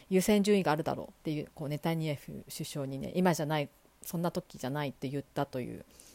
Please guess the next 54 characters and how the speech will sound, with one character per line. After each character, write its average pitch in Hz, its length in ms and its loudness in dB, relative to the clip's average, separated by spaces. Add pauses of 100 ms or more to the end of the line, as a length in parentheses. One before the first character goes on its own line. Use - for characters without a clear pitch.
(460)
こ - 100 -8
と 151 120 -4
も 139 240 -6
聞 - 140 -18
か 143 120 -2
れ 151 120 -4
て - 280 -4 (300)
い 156 120 -6
ま 143 180 -8
す。 - 180 -14 (1040)
で 247 100 4
も、 208 380 4 (580)
こ 147 480 -2
う、 175 40 -10
水 220 240 4
面 226 180 4
下 160 140 2
で 147 100 0
は 131 100 0
ね、 139 140 -4
進 196 460 0
ん - 20 0
で 214 140 4
は 151 280 0
い 151 140 -4
る 147 160 -2
ん 147 60 -6
で 143 100 -4
す - 140 -10
よ 143 100 -6
ね。 156 300 -4 (1160)
入 190 120 2
植 180 260 0
地 - 100 -6
の 147 120 -2
と - 100 -10
こ 147 140 0
ろ、 147 160 0
ア - 40 -4
メ 160 120 0
リ 156 100 0
カ 156 220 -2
ン 147 80 -4
ス - 80 -14
ト 160 100 -2
リ 156 60 2
ー 147 40 -2
ト 135 120 -2
と 131 80 -6
か - 200 -10
で 147 120 -2
き - 100 -18
た 143 140 -4
り 143 180 -10